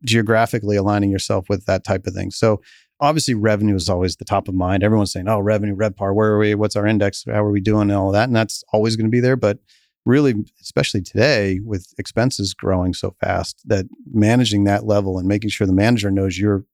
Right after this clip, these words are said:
focusing on that piece of it and that they're not gonna get a free pass every time they keep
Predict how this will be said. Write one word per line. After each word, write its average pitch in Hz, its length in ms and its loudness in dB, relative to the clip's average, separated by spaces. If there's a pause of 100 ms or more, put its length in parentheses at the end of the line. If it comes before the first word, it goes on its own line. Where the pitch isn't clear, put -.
(160)
focusing 107 520 -2
on 95 180 -4
that 104 260 0 (140)
piece - 320 -2
of 98 100 -2
it 92 180 -4
and 101 120 -2
that 92 140 -6
they're 107 220 2
not 110 220 0
gonna 110 140 -2
get 104 120 0
a 98 40 -2
free 104 280 0
pass 113 420 0
every 104 200 -2
time 110 280 0
they 104 100 0
keep 117 280 -4